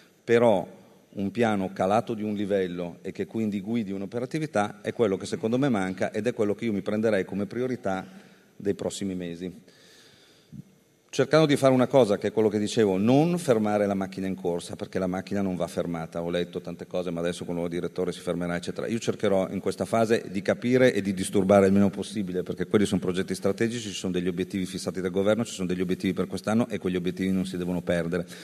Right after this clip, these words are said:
Però, dall'altra parte, bisogna cominciare a costruire, anche perché le priorità su cui abbiamo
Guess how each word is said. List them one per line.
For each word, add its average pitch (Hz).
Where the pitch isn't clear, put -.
Però, 101
dall'altra 95
parte, 95
bisogna 95
cominciare 98
a 90
costruire, 85
anche 113
perché 87
le 92
priorità 95
su 98
cui 92
abbiamo 85